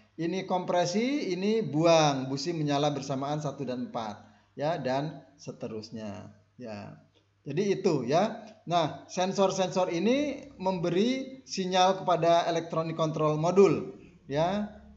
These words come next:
Kemudian electronic control module ini akan memberi sinyal I G T kepada igniter,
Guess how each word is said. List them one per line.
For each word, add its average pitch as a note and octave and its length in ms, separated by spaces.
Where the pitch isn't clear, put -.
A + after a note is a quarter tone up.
Kemudian E3 720
electronic E3 560
control E3 320
module D#3+ 320
ini G#3 400
akan F3 480
memberi D#3+ 720
sinyal D#3+ 720
I D#3 160
G D3+ 240
T G3+ 160
kepada E3+ 640
igniter, E3+ 800